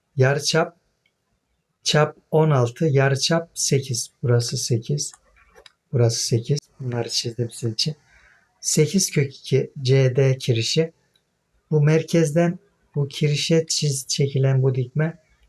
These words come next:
ikiye böler C D kirişini. Dört kök iki. Dört kök iki.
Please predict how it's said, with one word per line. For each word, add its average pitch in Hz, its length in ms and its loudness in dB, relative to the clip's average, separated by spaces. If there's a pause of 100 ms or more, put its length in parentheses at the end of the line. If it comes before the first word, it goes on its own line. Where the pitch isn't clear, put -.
(160)
ikiye 147 400 2
böler 117 240 4
C 117 260 2
D 113 120 2
kirişini. 127 520 -2
Dört 143 300 0
kök 120 220 -4
iki. 151 320 -4 (1300)
Dört 123 280 2
kök 117 240 -4
iki. - 320 -8